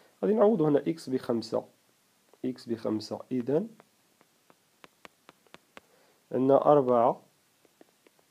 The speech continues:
اللي كتساوي اف لي خمسة، وإلا عوضنا اكس بخمسة هنايا، شنو غادي تولي لنا؟ تولي لنا خمسة على ثلاثة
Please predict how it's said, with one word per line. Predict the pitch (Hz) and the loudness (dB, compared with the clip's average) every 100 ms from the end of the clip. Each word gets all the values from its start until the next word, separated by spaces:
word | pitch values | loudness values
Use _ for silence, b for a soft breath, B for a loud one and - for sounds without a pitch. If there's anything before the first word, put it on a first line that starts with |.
| _ | _
اللي | 117 120 | -6 -6
كتساوي | 123 127 - 127 120 120 123 | -4 -6 -4 -2 0 -2 -4
اف | 117 - - - | -6 -10 -20 -12
لي | 113 | -10
خمسة، | 110 117 110 110 160 208 _ _ _ _ _ b b b b b _ | -10 -8 -10 -8 -8 -10 _ _ _ _ _ b b b b b _
وإلا | 127 143 | 2 6
عوضنا | 151 147 147 147 | 6 4 4 2
اكس | - 135 123 - | 2 -2 -4 -4
بخمسة | 123 - 117 117 117 | -4 -4 -6 -6 -8
هنايا، | 110 120 131 170 | -6 -4 -2 -4
شنو | 131 | -4
غادي | 120 | -6
تولي | 117 120 117 113 | -6 -10 -8 -6
لنا؟ | 110 165 226 b b b b b | -4 -4 -6 b b b b b
تولي | - 117 | -10 -4
لنا | 113 113 | 0 -2
خمسة | 117 127 123 - 127 120 _ - | 0 -2 -2 -4 -6 -6 _ -8
على | 110 | -6
ثلاثة | 113 - 113 117 113 113 117 | -8 -8 -6 -6 -6 -8 -10